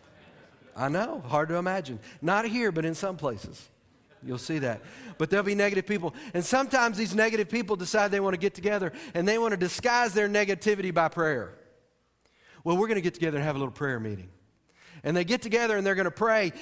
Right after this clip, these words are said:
And really, this prayer meeting is a gossip session. "Lord, we need to pray for Sister So-and-so 'cause did y'all know what she did?" <laughs> Really? You think God's gonna bless that?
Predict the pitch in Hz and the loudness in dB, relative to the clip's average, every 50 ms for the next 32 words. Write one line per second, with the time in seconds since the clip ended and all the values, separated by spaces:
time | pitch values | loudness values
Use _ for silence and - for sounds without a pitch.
0 | - - 175 175 185 202 262 302 311 285 254 208 226 214 - - 247 254 254 262 | -6 -2 0 2 2 4 4 4 4 4 2 2 0 -2 0 0 2 4 4 4
1 | 240 220 208 202 202 202 190 165 175 160 190 190 185 180 - - 160 - - 151 | 4 2 2 2 2 0 0 -2 0 0 2 2 2 0 0 -6 -8 -4 -2 -2
2 | 143 127 - - 110 90 - - _ _ _ _ _ _ _ _ _ _ _ _ | -2 -2 -4 -8 -12 -14 -14 -18 _ _ _ _ _ _ _ _ _ _ _ _
3 | _ _ _ _ _ _ _ _ _ _ _ _ _ 139 120 - 135 147 160 165 | _ _ _ _ _ _ _ _ _ _ _ _ _ -20 -8 -2 0 2 2 2
4 | 165 151 160 170 170 170 160 156 160 - 165 160 165 160 - 147 - - 165 151 | 2 2 0 0 0 0 -2 -2 -2 0 0 0 0 0 -4 -8 -6 -4 -6 -6
5 | - 160 147 - - 175 175 165 147 - 139 131 123 - 127 117 110 113 120 117 | -6 -8 -6 -4 -2 -2 -2 -2 -2 -2 -4 -4 -4 -6 -6 -6 -6 -8 -8 -4
6 | 120 151 185 226 247 233 226 233 233 233 220 226 226 220 185 - - 214 208 214 | -2 -2 -2 -2 -2 -2 -2 -2 -2 -2 -2 -2 -4 -4 -4 -8 -10 -10 -8 -8
7 | 226 233 226 220 202 175 165 165 - - - - 127 139 139 - - - - _ | -6 -4 -2 -2 -2 0 -2 -4 -6 -8 -12 -12 -10 -10 -10 -10 -14 -20 -20 _
8 | - 427 - - - _ _ - - - - - - - - _ - - - _ | -20 -20 -20 -20 -20 _ _ -20 -20 -20 -20 -20 -20 -20 -20 _ -20 -20 -20 _
9 | _ _ _ _ _ _ _ _ _ _ _ _ _ _ _ _ _ _ _ _ | _ _ _ _ _ _ _ _ _ _ _ _ _ _ _ _ _ _ _ _
10 | _ _ _ _ _ _ _ _ _ 139 131 139 143 143 131 117 107 95 87 78 | _ _ _ _ _ _ _ _ _ -6 -2 0 0 0 0 -2 -4 -6 -10 -14
11 | - - _ _ _ _ _ _ _ _ _ _ _ _ _ _ _ _ - 120 | -16 -20 _ _ _ _ _ _ _ _ _ _ _ _ _ _ _ _ -8 -4
12 | 147 170 170 156 165 170 165 165 151 143 156 160 156 156 165 165 156 - 180 180 | -4 -2 -2 0 0 2 2 0 0 -2 -4 -4 -2 -2 -2 -2 -2 -2 -2 -2
13 | 165 123 104 - - | -2 -4 -4 -8 -12